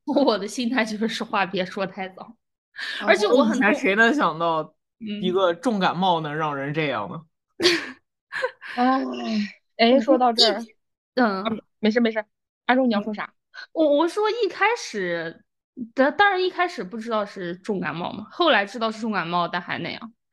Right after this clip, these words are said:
Speaker 1: 哦，但是我觉得我，我，我有时候会，因为我是不喜欢囤东西的人，我顶多就是在我知道它要用完的前期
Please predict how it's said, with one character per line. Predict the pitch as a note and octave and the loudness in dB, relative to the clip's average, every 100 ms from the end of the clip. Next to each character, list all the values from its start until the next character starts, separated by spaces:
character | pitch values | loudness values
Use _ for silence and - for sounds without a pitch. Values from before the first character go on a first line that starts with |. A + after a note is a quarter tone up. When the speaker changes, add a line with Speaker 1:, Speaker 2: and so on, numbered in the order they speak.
| - C4+ | -16 2
Speaker 1:
哦， | C#4+ | 4
但 | D4+ F#4+ | 4 0
是 | F#4 - - | -6 -12 -4
我 | A#3+ | -2
觉 | C4 | 0
得 | F4+ | 0
我， | C#4+ A3 E3 F#3+ | 0 0 -2 -2
我， | F#3 | -4
我 | D3+ F#3+ F#3 F#3 F#3+ | -4 0 2 0 -6
有 | - G3+ | -4 -2
时 | G3+ B3+ | 0 -2
候 | |
会， | C#4 D4 A#3+ G#3 _ _ | 0 0 -2 -4 _ _
因 | - A4 | 0 2
为 | A4+ | 2
我 | C4 | 0
是 | A3 F#4 | -2 -4
不 | F4+ | -4
喜 | F4+ A#3 | -4 0
欢 | A3 | 0
囤 | A3+ G#3+ | 0 -2
东 | A3+ B3+ | 0 0
西 | A3+ | -2
的 | F3 | -2
人， | D3 - A#3+ | -4 -8 -4
我 | - | 0
顶 | C4+ - A3+ | 0 0 0
多 | G#3+ C4 | 2 0
就 | C4+ D4 | 0 -8
是 | D4 B3+ | -6 -8
在 | A3+ B3+ G3 - | 0 2 2 0
我 | G3 | -6
知 | F#3 | -4
道 | C#4+ C4+ | -2 2
它 | C#4 | 2
要 | C4+ | 2
用 | D4 A3+ | -2 -4
完 | E3+ | -2
的 | G#3+ G#3 | -4 -6
前 | - G3 F#3 | -6 -6 -4
期 | G#3 - C4 C4+ | -4 -4 -6 -8